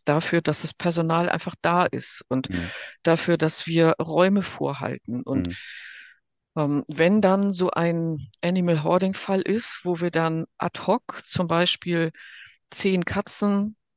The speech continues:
Speaker 1: aus einer Kleintierlaube übernehmen, nee, es waren sieben, das habe ich übertrieben. Die wurden in Jetboxen übereinander gestapelt, das ist jetzt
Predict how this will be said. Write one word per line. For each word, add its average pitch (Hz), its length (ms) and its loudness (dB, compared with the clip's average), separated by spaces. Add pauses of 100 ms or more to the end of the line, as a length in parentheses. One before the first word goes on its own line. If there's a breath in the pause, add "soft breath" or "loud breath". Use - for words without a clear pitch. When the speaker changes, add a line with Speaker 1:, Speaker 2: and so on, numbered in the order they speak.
(120)
Speaker 1:
aus 165 200 0
einer 160 560 2
Kleintierlaube 180 1000 2
übernehmen, 175 560 0
nee, 165 100 -4
es - 160 -2
waren 139 160 -2
sieben, - 480 -8
das - 160 -10
habe - 100 -8
ich - 100 -12
übertrieben. - 540 -8 (800)
Die 151 220 -4
wurden 180 280 2
in 156 320 0 (580 loud breath)
Jetboxen - 760 0
übereinander 165 680 2
gestapelt, 160 840 -2
das 147 140 -6
ist - 100 0
jetzt - 220 -2